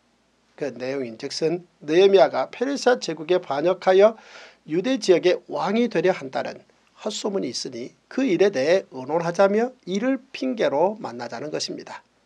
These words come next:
그러므로 느헤미야를 암살할 계획이었습니다. 산발랏이 다섯 번째는 그 종자의 손에 봉하지 않은 편지를 들려 내게 보냈는데 그 글에 이르기를, 이방 중에도 소문이 있고 가스무도 말하기를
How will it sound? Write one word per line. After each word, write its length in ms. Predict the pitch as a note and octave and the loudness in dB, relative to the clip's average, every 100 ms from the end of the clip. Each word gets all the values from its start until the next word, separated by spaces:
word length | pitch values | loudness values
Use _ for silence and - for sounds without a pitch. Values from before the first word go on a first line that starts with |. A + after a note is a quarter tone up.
| _ | _
그러므로 500 | - B3 G#3+ A3 - _ | 0 2 6 4 2 _
느헤미야를 760 | D#3 D3+ C#3 A#2 C#3 D3+ A3 A#3 _ | -6 -4 -4 -8 -4 0 0 -2 _
암살할 400 | B2+ B2 - C3 | -16 -14 -10 -10
계획이었습니다. 760 | C#3+ D3 C#3+ C3+ - - - - _ _ _ _ _ _ _ _ | -10 -10 -10 -12 -14 -16 -18 -20 _ _ _ _ _ _ _ _
산발랏이 680 | - G#3+ G3+ E3+ C#3 D3+ A#2 _ _ - | -2 6 8 8 4 -4 -8 _ _ -12
다섯 340 | C#3+ - E3+ | -8 -6 -2
번째는 560 | F#3 F3 G3+ D#3+ D#3+ - _ _ | -2 2 2 2 0 -8 _ _
그 200 | - A#3 | -6 -4
종자의 440 | - D#3 E3 F3+ | -2 0 6 6
손에 360 | F3 D3+ D#3+ F#3 | 4 2 2 0
봉하지 480 | - E3 F3+ G3+ G3+ | -2 0 4 4 4
않은 260 | D#3 F#3 | 4 2
편지를 500 | F#3 G3 E3+ D3 G3 | -2 -6 -2 0 -2
들려 380 | G#3 C3+ A2+ D3+ | -4 -16 -12 -10
내게 260 | F3 A#2 D#3+ | -10 -8 -10
보냈는데 800 | D#3+ - D#3+ A2 A#2 A#2 F#2+ - _ _ _ | -10 -10 -10 -10 -10 -10 -12 -16 _ _ _
그 160 | - A3 | -6 0
글에 200 | G#3 G3+ | 6 6
이르기를, 540 | C#3 D3+ E3 C3+ F#3 - - _ | 6 2 0 -2 -4 -10 -20 _
이방 380 | F3+ G#3 A#3 A3 | -8 4 4 6
중에도 320 | G3 F#3+ G3 | 4 4 4
소문이 440 | F#3+ F#3+ F#3 F3 C#3+ | 2 -2 -2 0 -2
있고 400 | C3 D#3 F3+ F3+ _ _ | -2 0 0 0 _ _
가스무도 540 | - F3+ - A3+ A3+ | -8 -6 -6 -4 -2
말하기를 600 | G#3+ C#3+ D3+ C#3+ C3+ F3 | 0 2 2 0 -2 -4